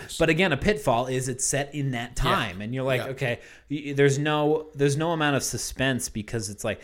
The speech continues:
Speaker 2: Yeah.
Speaker 1: they have a really tragic ending 'cause all of those characters die," which they sort of had to, or they had to, like, fuck off somewhere
Speaker 2: Yeah.
Speaker 1: and do something else. But, um, you can't.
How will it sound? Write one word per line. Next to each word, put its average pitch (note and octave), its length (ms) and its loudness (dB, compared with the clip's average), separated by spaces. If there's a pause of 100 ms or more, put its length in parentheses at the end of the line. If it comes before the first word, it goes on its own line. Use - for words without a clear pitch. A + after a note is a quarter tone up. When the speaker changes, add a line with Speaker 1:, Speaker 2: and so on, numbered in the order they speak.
Speaker 2:
Yeah. A#2+ 140 -4
Speaker 1:
they C3+ 100 2
have E3+ 180 4
a E3 60 4
really D3+ 220 2
tragic C#3 520 0
ending C3 340 -4
'cause C3 180 -6
all A2 240 -4
of G#2+ 80 -6
those G#2 160 -2
characters G2+ 460 -6
die," G#2+ 380 -2
which G#2 200 -6
they G2+ 100 -6
sort G#2+ 200 -6
of F2+ 80 -12
had G#2 260 -4
to, G2 120 -10
or G2 80 -6
they F2+ 100 -6
had G2 100 -8
to, F#2+ 80 -10
like, F2+ 140 -10
fuck - 320 -8
off G#2 260 -2
somewhere F#2 460 -6
Speaker 2:
Yeah. A2 340 -2
Speaker 1:
and G2+ 80 -16
do G#2 140 -6
something F#2+ 280 -8
else. G#2 340 -6
But, G2 280 -6 (380)
um, F#2 500 0 (1700)
you C#3 160 2
can't. D#3+ 640 0